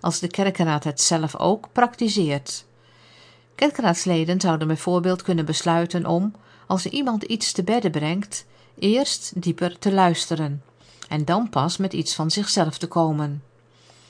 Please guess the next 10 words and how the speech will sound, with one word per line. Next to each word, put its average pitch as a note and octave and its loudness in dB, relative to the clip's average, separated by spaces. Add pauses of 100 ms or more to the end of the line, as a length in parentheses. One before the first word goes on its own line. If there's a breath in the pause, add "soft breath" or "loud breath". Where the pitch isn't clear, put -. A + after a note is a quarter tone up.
(500 loud breath)
Als G#3 2
een A3+ -2
experiment A3 0
dat G3+ -2
ze F#3+ -2
dan E3 0
een F3+ 0
tijdje D#3+ -2
moeten D#3+ -2
volhouden. D3+ -2